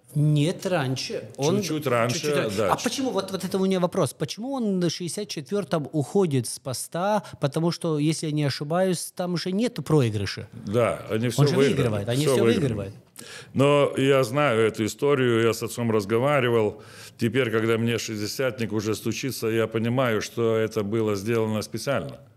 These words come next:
Speaker 2: М, там, что я сам работал эту работу, я знаю, когда тебе за спиной стоят с косами. Я щ-, это чувство очень хорошо знаю.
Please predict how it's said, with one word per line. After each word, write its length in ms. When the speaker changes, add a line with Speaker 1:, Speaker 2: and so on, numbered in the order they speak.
Speaker 2:
М, 1200
там, 500
что 840
я 280
сам 420
работал 460
эту 200
работу, 380
я 180
знаю, 380
когда 400
тебе 300
за 120
спиной 400
стоят 420
с 60
косами. 520
Я 280
щ-, 200
это 200
чувство 320
очень 200
хорошо 320
знаю. 400